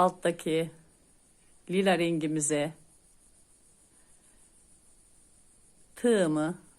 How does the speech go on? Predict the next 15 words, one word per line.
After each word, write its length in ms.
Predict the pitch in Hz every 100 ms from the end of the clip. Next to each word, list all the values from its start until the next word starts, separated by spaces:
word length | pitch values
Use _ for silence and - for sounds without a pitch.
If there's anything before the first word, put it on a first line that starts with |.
| - - _ - -
ortadaki 600 | 202 196 185 151 143 147
trabzanın 640 | 180 185 180 160 135 131
içerisinden 640 | 156 170 170 160 - 131 131
geçiriyorum 880 | 139 156 175 160 156 143 143 143 165 - - - - - -
ve 420 | 160 175 156 165 - - _ -
iki 220 | 190 247
kez 320 | 190 151 143
doladığım 600 | 175 170 147 143 127 120
ilmekleri 960 | - 180 151 127 113 - 135 123 127 165 - - - - -
üç 160 | 247 240
seferde 520 | - 151 139 135 151
çekiyorum. 580 | - 139 - 117 110 113 - - - - 190
Yanındaki 840 | 214 262 247 196 185 165 156 185 - - - - - - - - _ _ - - - - 190
yuvaya 480 | 202 156 123 117
tekrar 680 | - 185 180 139 135 135 -